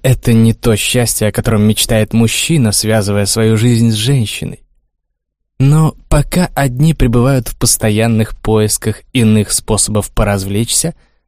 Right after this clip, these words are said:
настоящие философы пробуют извлечь пользу из того,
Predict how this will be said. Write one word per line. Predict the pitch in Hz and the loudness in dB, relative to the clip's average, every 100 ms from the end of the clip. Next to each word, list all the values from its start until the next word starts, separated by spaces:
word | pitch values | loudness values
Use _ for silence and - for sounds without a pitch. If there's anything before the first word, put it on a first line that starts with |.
| _ - | _ 0
настоящие | 147 - 151 190 - 190 | 0 2 2 0 0 -2
философы | - 143 147 165 175 - | 2 2 4 2 0 -2
пробуют | - 139 143 143 131 - | 0 0 2 2 0 0
извлечь | 131 113 113 117 - | 0 2 2 0 -2
пользу | - 123 143 123 139 127 - _ _ | -2 2 2 4 2 0 -8 _ _
из | 147 131 - | 0 0 0
того, | - 117 95 104 117 | 0 0 0 0 0